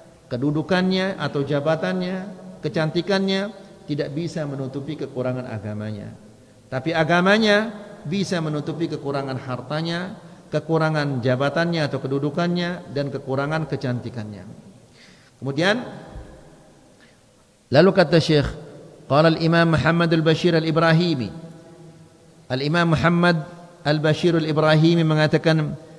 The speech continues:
"Fi zawaji husnul akhlaq." Dalam pernikahan ini terdapat akhlak yang mulia. Ya. Di dalam pernikahan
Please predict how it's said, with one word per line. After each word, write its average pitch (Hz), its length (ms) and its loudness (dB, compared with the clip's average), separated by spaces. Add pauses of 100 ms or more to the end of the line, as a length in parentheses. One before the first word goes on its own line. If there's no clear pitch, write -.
(260)
"Fi 165 160 4
zawaji 156 560 2
husnul 156 400 -2
akhlaq." 131 560 -2 (1120)
Dalam 151 640 -4
pernikahan 147 480 -4
ini 165 240 -4
terdapat 156 480 -4
akhlak 170 400 -4
yang 165 160 -2
mulia. 156 400 -4 (880)
Ya. 131 240 -6 (2000)
Di 117 80 -6
dalam 151 240 2
pernikahan 170 880 0